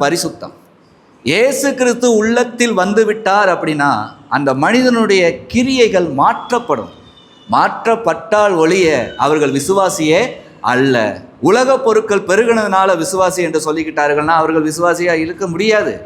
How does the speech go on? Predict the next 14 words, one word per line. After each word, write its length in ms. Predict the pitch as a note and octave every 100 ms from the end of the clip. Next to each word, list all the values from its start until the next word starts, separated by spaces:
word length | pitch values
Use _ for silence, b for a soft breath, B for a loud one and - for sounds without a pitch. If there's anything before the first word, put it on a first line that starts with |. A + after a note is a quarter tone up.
| -
கொஞ்ச 160 | C3+ E3+
நாள் 220 | F#3 F3+
தான். 120 | D3 - - - - - _ _ - - - - - - - - - - - - - - -
எல்லாமே 560 | D#3 G#3+ C#4 C#4 C#4 C#4+
அவர்களுக்கு 520 | D4 C4+ B3 A#3+ A#3 G#3
எல்லா 260 | G3+ C4 B3+
நன்மைகளும் 580 | A3+ A#3+ C4 B3+ B3 G3+
சேர்ந்து 320 | A#3 D4 C#4+
வந்தாப்புல 520 | B3 A#3 A#3 A#3 A#3 G#3+
அவர்கள் 320 | G#3+ G#3 F#3+
விசுவாசத்திலே 600 | F#3 B3+ B3+ B3 B3 B3 A3
வாங்கணும் 480 | F#3+ A3+ A#3 A3+ G3+
என்று 140 | G3
சொன்னா 300 | F3+ F3+ F#3